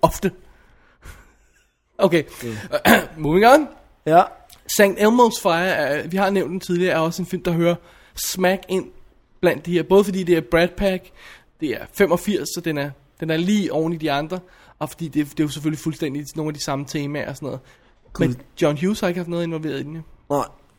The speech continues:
Speaker 2: Der er også, øh, The Outsiders.
Speaker 1: Outsiders har jeg faktisk aldrig set, må jeg tilstå.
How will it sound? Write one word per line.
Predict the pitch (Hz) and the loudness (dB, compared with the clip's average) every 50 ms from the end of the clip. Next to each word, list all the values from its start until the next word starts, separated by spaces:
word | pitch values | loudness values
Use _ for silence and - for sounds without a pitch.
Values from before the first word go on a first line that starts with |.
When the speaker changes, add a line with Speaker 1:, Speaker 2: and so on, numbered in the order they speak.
| _ - - | _ -12 -6
Speaker 2:
Der | 156 | -2
er | 156 | 2
også, | 151 151 156 156 160 156 - 220 | 4 4 4 4 4 4 4 4
øh, | 202 180 170 147 131 | 4 4 4 2 0
The | - 151 156 131 | 0 2 2 2
Outsiders. | 131 156 175 - 208 190 165 151 143 131 - - - - - _ _ - _ _ _ _ _ _ _ _ _ _ _ _ _ _ _ _ _ _ _ - | 2 2 0 0 0 0 0 0 -2 -4 -6 -10 -14 -16 -20 _ _ -20 _ _ _ _ _ _ _ _ _ _ _ _ _ _ _ _ _ _ _ -4
Speaker 1:
Outsiders | 196 240 240 - 269 247 233 220 220 | -4 -4 -2 0 0 0 0 0 0
har | 220 214 | -2 -2
jeg | 196 190 | -2 -2
faktisk | 190 202 220 - | -2 -2 -2 -2
aldrig | 196 208 220 226 - | -2 -4 -4 -4 -6
set, | - - - - - | -6 -6 -6 -6 -6
må | 233 214 | -4 -4
jeg | 190 | -4
tilstå. | - 214 208 - - - - 196 | -4 -6 -8 -8 -8 -12 -12 -8